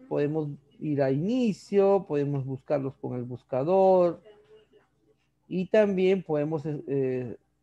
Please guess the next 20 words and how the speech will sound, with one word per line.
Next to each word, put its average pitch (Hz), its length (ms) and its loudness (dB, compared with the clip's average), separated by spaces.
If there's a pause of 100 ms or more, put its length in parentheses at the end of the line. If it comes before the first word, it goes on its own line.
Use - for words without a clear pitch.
(380)
utilizar 143 520 -6
el 151 140 0
acceso 127 460 -10
directo, 180 800 0
de 151 100 -2
repente 135 540 -6
el 127 200 -6 (100)
anclado 127 560 -2
en 123 100 -4
la 120 100 -4
barra 117 200 -2
de 113 60 -10
tareas, 180 540 0
eso 160 180 -10
también 139 260 -4
ya 135 80 -4
vamos 131 340 -8
a 143 40 -8
hacer. 170 360 -2 (960)
O 233 460 4